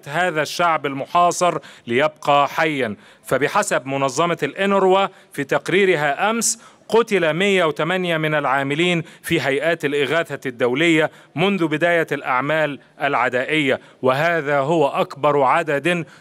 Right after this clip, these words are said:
سجل من قتلى موظفي الإغاثة التابعين للأمم المتحدة الذين يقتلون في صراع واحد في تاريخ الأمم المتحدة.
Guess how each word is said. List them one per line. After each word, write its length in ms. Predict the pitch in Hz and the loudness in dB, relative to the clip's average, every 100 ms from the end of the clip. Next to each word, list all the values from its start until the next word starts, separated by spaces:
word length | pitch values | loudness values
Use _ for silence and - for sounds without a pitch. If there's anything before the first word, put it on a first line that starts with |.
| - | -4
سجل 680 | - 185 143 135 160 175 175 - _ - | 2 2 2 0 2 2 -2 -8 _ -4
من 220 | 135 139 | -2 -2
قتلى 600 | - 190 175 147 127 104 | -2 -2 0 0 0 -2
موظفي 680 | 123 135 135 139 180 151 - | -2 2 2 2 0 -2 -4
الإغاثة 560 | 151 139 143 170 170 160 | -4 -4 -2 0 0 -2
التابعين 680 | 135 - 135 135 135 175 160 | -4 -2 0 0 0 0 0
للأمم 480 | 139 - 185 160 | 0 0 0 0
المتحدة 760 | 151 143 139 190 180 180 185 185 - - - | 0 0 0 -2 -2 -2 0 -2 -6 -20 -10
الذين 420 | 123 131 165 180 | -2 0 0 0
يقتلون 720 | 151 165 - 151 143 175 151 | 2 0 -2 -2 0 2 0
في 200 | 131 170 | -2 -2
صراع 540 | 156 147 165 180 143 135 | 0 2 4 4 2 -2
واحد 680 | 143 190 185 190 190 190 - - - | -2 -2 -2 0 0 0 -2 -12 -4
في 180 | 160 160 | 0 2
تاريخ 420 | 147 147 170 - | 2 2 0 -2
الأمم 400 | 147 175 160 147 | -2 0 0 0
المتحدة. 680 | 139 135 - 165 131 117 | 0 -2 -2 -4 -4 -8